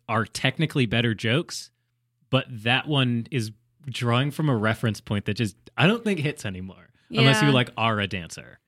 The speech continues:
Speaker 2: Or, like, grandma.
Speaker 1: Grandma loves that joke.
Speaker 2: Mm-hmm,
Speaker 1: Grandma
Speaker 2: probably.
Speaker 1: remembers. She,
Speaker 2: Mm.
Speaker 1: she, she loves that joke because now she gets to talk about when she used to dance.
Speaker 2: <laughs>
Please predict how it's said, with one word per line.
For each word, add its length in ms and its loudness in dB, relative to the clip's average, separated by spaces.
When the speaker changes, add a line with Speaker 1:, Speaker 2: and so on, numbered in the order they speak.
Speaker 2:
Or, 120 -2
like, 420 -4
grandma. 680 -2
Speaker 1:
Grandma 380 0
loves 260 -2
that 200 -6
joke. 280 -10
Speaker 2:
Mm-hmm, 340 0
Speaker 1:
Grandma 340 2
Speaker 2:
probably. 180 -2
Speaker 1:
remembers. 540 -6
She, 320 0
Speaker 2:
Mm. 40 -4
Speaker 1:
she, 280 0
she 240 2
loves 220 2
that 180 2
joke 220 2
because 300 -2
now 160 2
she 160 -4
gets 220 -4
to 100 -6
talk 280 -2
about 240 -6
when 100 -6
she 140 -6
used 180 -4
to 80 -12
dance. 480 -10
Speaker 2:
<laughs> 40 -8